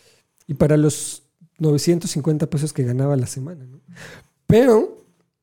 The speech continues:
el punto es que no existía planeación. ¿Qué fue lo que hicimos? Bueno, pues lo que hicimos fue implementar un sistema de planeación. Implementé lo que eran cartas básicas, lo que eran, eh, hojas de surtido, lo que era,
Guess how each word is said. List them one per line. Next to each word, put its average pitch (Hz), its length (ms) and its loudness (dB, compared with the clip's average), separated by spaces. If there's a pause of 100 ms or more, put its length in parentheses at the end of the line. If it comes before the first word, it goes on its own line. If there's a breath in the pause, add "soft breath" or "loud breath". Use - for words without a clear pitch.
(420)
el 180 140 4
punto 214 300 4
es 214 160 4
que 233 360 0
no 190 280 0
existía 185 440 -2
planeación. 139 440 0
¿Qué 185 120 2
fue 240 120 2
lo 247 140 0
que 165 100 2
hicimos? 180 440 0 (100)
Bueno, 185 240 2
pues 139 140 0
lo 135 100 2
que 147 80 -4
hicimos 185 280 0
fue 214 280 0
implementar 160 880 2
un 226 80 -4
sistema 156 420 -2
de 131 120 0
planeación. 120 640 -6 (600 loud breath)
Implementé 175 720 4
lo 185 160 0
que 156 200 6
eran 156 380 4
cartas 139 540 -2
básicas, 156 580 -2
lo 147 180 0
que 139 240 2
eran, 131 500 0
eh, 123 400 -10 (240)
hojas 156 320 0
de 139 80 2
surtido, 165 880 2
lo 151 200 -2
que 143 180 0
era, 165 280 2